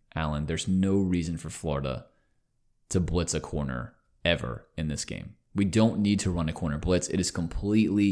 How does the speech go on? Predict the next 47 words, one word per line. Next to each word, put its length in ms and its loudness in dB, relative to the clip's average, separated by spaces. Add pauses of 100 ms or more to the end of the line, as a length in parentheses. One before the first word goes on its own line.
(120)
useless. 500 0
Alabama 520 2
in 60 0
the 60 -2
second 280 0
half 180 0
of 80 -4
this 160 0
game 380 -2 (680)
figured 300 2
out 120 4
exactly 280 0
what 120 0
you 80 -2
should 360 4
do, 300 -6 (800)
and 100 2
that's 160 4
stunt 320 2
your 100 2
defensive 420 0
line 260 0
and 100 -2
bring 180 -2
a 40 -4
ton 260 0
of 180 -2
A-gap 380 -2
pressure. 400 -6 (440)
Why? 160 6
Because 340 4
Stetson 340 2
is 180 -2
small, 800 0 (280)
and 120 0
he 80 4
likes 300 2
to 120 0
throw 200 0
the 80 -2
ball 340 -2
over 220 -2
the 80 -2
middle 240 -4
of 40 -10
the 60 -16
field. 260 -14